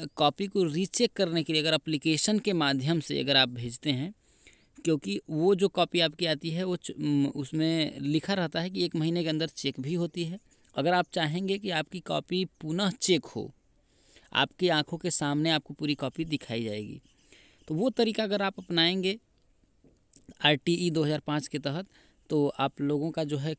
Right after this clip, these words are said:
कॉपी, अ, अगर आपके आँख के सामने वो दिखाई भी जाती है और आप लोगों को दिखाया जाता है, तो आप लोगों को अगर लगता है कि नहीं हमारा सही है, तो आपको स्क्रूटनी से बेहतर वही होता है दोस्तों। तो यदि आप जानना चाहते हैं कैसे कैसे उसको,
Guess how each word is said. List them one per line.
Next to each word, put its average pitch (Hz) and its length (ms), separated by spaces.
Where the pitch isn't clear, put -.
कॉपी, 160 460
अ, 139 640
अगर 147 280
आपके 180 340
आँख 160 220
के - 140
सामने 147 380
वो 147 100
दिखाई 131 360
भी 156 100
जाती 151 240
है 175 240
और 135 220
आप 131 180
लोगों 131 140
को 147 100
दिखाया 131 300
जाता 110 280
है, 117 140
तो - 120
आप - 140
लोगों 175 180
को 180 80
अगर 165 160
लगता 151 340
है 156 160
कि 156 80
नहीं 143 240
हमारा 127 300
सही 127 320
है, 135 180
तो 175 120
आपको 185 520
स्क्रूटनी 160 500
से 190 120
बेहतर 160 380
वही 135 260
होता 113 220
है 104 100
दोस्तों। 107 300
तो 123 160
यदि 139 180
आप 151 120
जानना 143 320
चाहते 165 260
हैं 170 80
कैसे 156 300
कैसे 160 320
उसको, 156 280